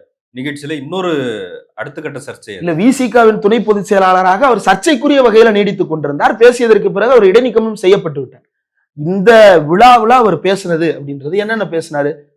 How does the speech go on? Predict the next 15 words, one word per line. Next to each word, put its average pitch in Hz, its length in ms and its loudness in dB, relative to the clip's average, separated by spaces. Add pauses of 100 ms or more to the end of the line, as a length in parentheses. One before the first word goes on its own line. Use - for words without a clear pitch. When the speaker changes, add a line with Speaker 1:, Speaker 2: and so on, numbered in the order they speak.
(240)
Speaker 2:
தமிழ்நாட்டில் 190 580 -2
மன்னராட்சி 160 440 -2
இருக்கிறது, 131 480 -12 (560)
வேங்கைவேல் 196 480 2
பிரச்சனையில 156 400 -6
தீர்வு 170 280 -2
காண 139 160 -6
முடியல, 135 460 -8 (100)
இந்த 160 200 0
ரெண்டு 180 160 -2
பிரச்சனைகளை 190 520 -6
பிரதானப்படுத்தி 165 580 -4
பேசினார். 139 400 -12 (380)
இது 190 120 0
ரெண்டுமே 226 340 2